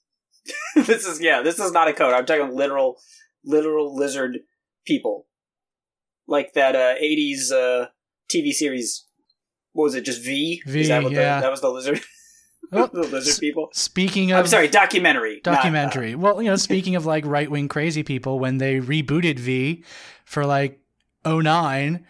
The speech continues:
Speaker 2: the
Speaker 1: No, they
Speaker 2: conservatives all
Speaker 1: did
Speaker 2: said,
Speaker 1: for
Speaker 2: "Oh, this is the secret truth behind Barack Obama."
Speaker 1: <laughs>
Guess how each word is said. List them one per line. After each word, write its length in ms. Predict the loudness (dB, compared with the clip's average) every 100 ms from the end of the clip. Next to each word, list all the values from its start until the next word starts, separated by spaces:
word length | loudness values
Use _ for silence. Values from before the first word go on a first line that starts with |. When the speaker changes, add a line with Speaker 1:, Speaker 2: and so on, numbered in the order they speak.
| _ _
Speaker 2:
the 80 | -4
Speaker 1:
No, 60 | 0
they 0 |
Speaker 2:
conservatives 420 | 4 4 4 4
all 120 | 4
Speaker 1:
did 60 | 4
Speaker 2:
said, 100 | 2
Speaker 1:
for 80 | 4
Speaker 2:
"Oh, 180 | 4 4
this 160 | -2
is 120 | -4 -2
the 80 |
secret 480 | -2 -2 -2 -4 -4
truth 360 | -4 -2 -2 -2
behind 560 | -2 0 0 -2 -4 -2
Barack 260 | -2 -2
Obama." 560 | -2 0 0 0 -2 -6 -10 -10 -10 -14 -20 -20 _ -4
Speaker 1:
<laughs> 720 | 2 2 4 4 2 2 -2